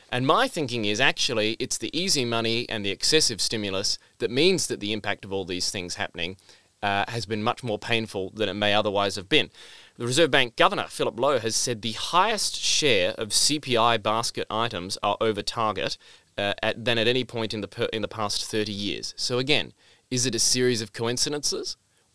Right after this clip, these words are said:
or is it, um, is there a unifying problem in all of this, which has been the easy money and also federal, s-, you know, the big stimulus from governments around the world? Is there a unifying problem, or is it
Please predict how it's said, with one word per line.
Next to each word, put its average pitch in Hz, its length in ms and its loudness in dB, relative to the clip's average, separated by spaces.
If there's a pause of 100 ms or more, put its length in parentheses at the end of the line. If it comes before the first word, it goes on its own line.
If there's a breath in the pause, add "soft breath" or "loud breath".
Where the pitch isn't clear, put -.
(140)
or 110 180 4
is 117 160 2
it, - 300 -4 (240)
um, 98 360 -2
is 113 200 -2
there 110 160 4
a 107 80 2
unifying 110 920 0 (220)
problem 127 600 2
in 95 140 -4
all 82 200 -4
of 78 120 -12
this, 82 280 0
which 101 200 -8
has 90 120 -8
been 92 160 -6
the 90 60 -4
easy 98 300 0
money 123 280 -2
and 101 180 -2
also 98 360 -4
federal, 90 300 -4
s-, - 140 -14 (180)
you 107 100 -6
know, 95 100 -2
the 95 80 -4
big 95 220 -2
stimulus 110 400 0
from 92 180 -8
governments 95 340 -2
around 95 220 -6
the 95 80 -6
world? 95 300 -2 (880 loud breath)
Is 113 120 -2
there 101 120 0
a 98 60 0
unifying 120 440 -2
problem, 143 320 -6
or 113 400 0
is 113 140 -2
it 98 100 -4